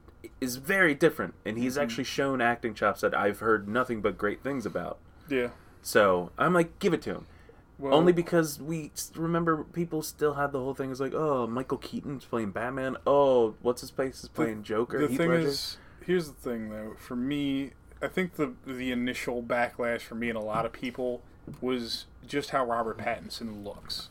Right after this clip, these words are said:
Speaker 2: whether it be in person or on screen. Bruce Wayne, as he's been depicted in comics and movies, is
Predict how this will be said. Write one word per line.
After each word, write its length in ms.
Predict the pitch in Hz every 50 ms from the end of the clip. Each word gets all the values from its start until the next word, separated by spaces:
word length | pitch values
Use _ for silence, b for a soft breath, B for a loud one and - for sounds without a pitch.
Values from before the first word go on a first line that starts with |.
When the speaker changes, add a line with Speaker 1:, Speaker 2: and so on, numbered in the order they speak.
| - -
Speaker 2:
whether 300 | 123 127 123 120 120 117
it 100 | 113 117
be 180 | 131 120 117 107 -
in 160 | 139 147 143
person 420 | 143 - 139 127 - - - 120 113 117
or 120 | 117 110
on 100 | 104 107
screen. 420 | - - - - - 101 92 87 - - - b b b b b b b b b b b b - - - - -
Bruce 440 | 131 123 123 143 180 208 185 -
Wayne, 500 | - 160 151 143 131 123 120 117 113 117 - - - - - - -
as 180 | 131 135 131
he's 160 | - 131 120 117
been 160 | 135 127 120
depicted 420 | 117 - - 131 120 - 127 113
in 80 | 113 113
comics 480 | - - - 123 120 120 113 - -
and 100 | - 107 110
movies, 480 | 117 120 113 107 104 104 104 101 - - -
is 560 | - 120 117 113 113 110 110 107 107 - -